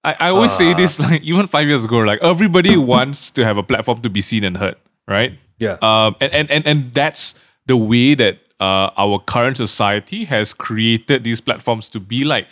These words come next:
Speaker 1: So I think
Speaker 2: Mm.
Speaker 1: Instagram was a very good start just to show, like,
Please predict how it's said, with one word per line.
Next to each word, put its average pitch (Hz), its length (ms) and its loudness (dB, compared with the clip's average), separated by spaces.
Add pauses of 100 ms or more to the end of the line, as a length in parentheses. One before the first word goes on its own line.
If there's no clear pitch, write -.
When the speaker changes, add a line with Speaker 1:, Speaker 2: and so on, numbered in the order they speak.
(220)
Speaker 1:
So 151 440 2
I 117 120 0
think 165 160 0
Speaker 2:
Mm. 147 60 2
Speaker 1:
Instagram 147 360 0
was 123 140 2
a - 40 2
very 117 200 2
good 131 160 -2
start 143 320 -4
just 139 140 -4
to 123 60 -2
show, 131 280 0
like, 110 260 -2